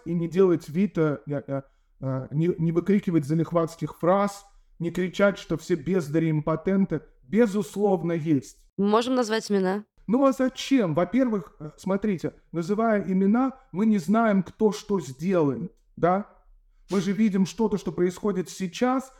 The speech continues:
Speaker 1: что такая муть, которая поднимается на поверхность. Но мы ведь не сомневаемся, что кто-то сидит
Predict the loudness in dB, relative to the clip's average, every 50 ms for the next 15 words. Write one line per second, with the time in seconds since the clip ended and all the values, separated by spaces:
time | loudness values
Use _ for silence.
0 | _ _ -6 -2 -2 0 2 0 0 0 0 0 0 2 2 4 2 2 0 -2
1 | -2 -2 0 2 2 2 2 0 0 0 0 0 2 2 2 2 2 0 0 -2
2 | -4 -6 -6 -4 -2 -2 -2 0 0 0 -2 -2 -2 -6 -12 -14 -14 _ _ _
3 | _ _ _ -2 0 2 2 2 2 0 0 0 -2 -2 -2 -2 -2 -2 0 0
4 | 2 2 2 2 0 -2 -4 -6 -6 -4 -6 -6 -6 -2 0 0 0 0 0 -4
5 | -8 -8 -8 -8 -8 -8 -4 -2 0 0 0 -2